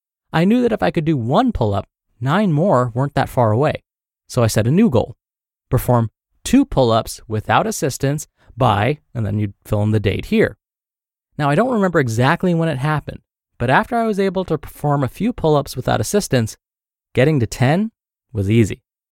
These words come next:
All right, thank you so much for being here. Thank you for listening every day.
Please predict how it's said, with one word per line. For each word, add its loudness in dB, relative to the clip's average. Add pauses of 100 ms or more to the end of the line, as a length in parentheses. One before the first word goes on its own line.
(600)
All 2
right, 0
thank -4
you -6
so -2
much -6
for -6
being -2
here. 0
Thank -2
you -6
for -4
listening 0
every 2
day. 2